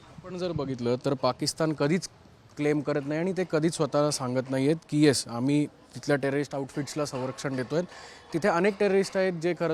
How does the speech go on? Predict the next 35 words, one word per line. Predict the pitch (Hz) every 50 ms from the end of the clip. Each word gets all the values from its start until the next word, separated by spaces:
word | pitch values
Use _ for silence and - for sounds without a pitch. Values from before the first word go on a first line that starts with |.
| 151 170
तर | 165 160
पाकिस्तानच्या | 151 151 139 - - 139 - - 147 143 139 139 147 143 147 147
आर्मीबरोबर | - - 120 123 127 139 135 139 139 139 135 139 135 135
काम | - 135 131 131
करतात, | 123 135 131 131 127 143 143
त्यांना | 135 - 139 135 139
मॉनिटरी | 139 135 131 143 151 160 165 185
फंड्स | 165 - 170 160 156 143
जे | 160 165
आहेत | 165 175 165 -
ते | 175 151
पाकिस्तान | - 127 123 131 143 - - 156 151
indirectly | 135 135 131 139 139 135 131 160 170
प्रोव्हाइड | 151 147 135 135 131 123 113
करतोय. | - 117 - - 104 98 - - - - - - - - - - -
कुठेतरी | 196 175 226 233 208 240 233 226
पाकिस्ताननी | - - 165 - 190 175 - - 196 190 190
हा | 190 180 175 170
आता | 160 - 180
स्टँड | 165 - 170 147 151 165
घेण्याची | 151 151 147 151 143 - 165
गरज | 135 127 131 143 135
आहे | 147 139 139 156
का | 156 - 185 190
की | 175 - 190 202 214 - - - - - - - - - - - - -
भारत, | 120 131 131 131 135 139 - 165
भारत | 135 139 120 123 131 160 175 - -
तर | 185 170
हल्ला | 156 143 139 147 151
करणार | - 151 143 143 147 139
जेव्हा | 135 139 139 143
भारतावर | 131 117 113 110 - 131 127 123
हल्ला | 113 117 113 117 113
होईल, | 104 107 101 95 - - - - - - - -
पण | 160 165